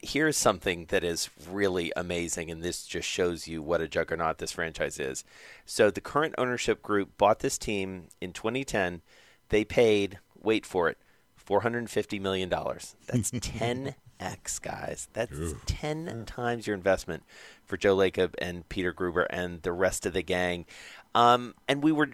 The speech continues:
Speaker 1: we were digging into it a little bit, Michael Barr, to, to try and figure out what it is. Eh, obviously, Steph Curry,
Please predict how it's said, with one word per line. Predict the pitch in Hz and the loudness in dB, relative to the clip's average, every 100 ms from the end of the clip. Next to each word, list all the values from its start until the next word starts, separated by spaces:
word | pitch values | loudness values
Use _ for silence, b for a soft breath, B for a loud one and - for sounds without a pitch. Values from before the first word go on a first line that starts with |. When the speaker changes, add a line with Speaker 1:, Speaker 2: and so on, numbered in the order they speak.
| - | -6
Speaker 1:
we | 127 | 0
were | 143 | 0
digging | 139 170 175 156 | 2 0 0 0
into | 135 123 | 0 2
it | 117 | 2
a | |
little | 110 120 180 | 2 2 2
bit, | 180 - | 4 4
Michael | 110 104 | 4 2
Barr, | 95 107 | 4 6
to, | 107 101 | 6 4
to | - 110 | 0 -6
try | - 117 | 0 0
and | 113 | 0
figure | - 104 110 | -4 2 4
out | 95 | 4
what | 87 90 113 | 2 4 6
it | 117 | 6
is. | 104 95 98 101 101 - | 4 6 6 4 2 -2
Eh, | 90 - | -4 0
obviously, | 95 113 110 117 | 4 4 2 -4
Steph | - 113 107 | 2 2 2
Curry, | - 107 101 98 95 95 | 2 4 6 4 2 0